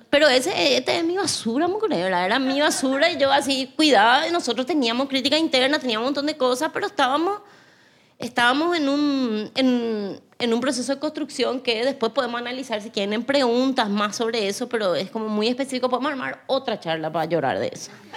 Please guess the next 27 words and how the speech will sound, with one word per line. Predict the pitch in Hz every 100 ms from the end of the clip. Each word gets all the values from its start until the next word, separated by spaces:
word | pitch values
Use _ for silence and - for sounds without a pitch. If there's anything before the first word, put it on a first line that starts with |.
| -
<laughs> | - - -
Pero | 226 208
porque | 240 277 220
es | 247
una | 285
charla | 254 240 247
aparte. | - 175 - 175 - -
¿Por | - 226
qué | -
perdimos? | 311 262 202 190 156 139 - - 254
Debería | 202 202 202
llamarse | 202 208 208 202 226
esa | 311 269 220
charla. | - 175 - 262
<laughs> | - 269 - - - - - - 349 - - - - -
¿Por | 233
qué | 233
nos | 302 330 254
vimos | 285 330 311
además | 302 240 240
que | 254
íbamos | 247 240 269
a |
perder | 277 233 247
así? | 247 247 254 202
O | 196
sea, | 190 127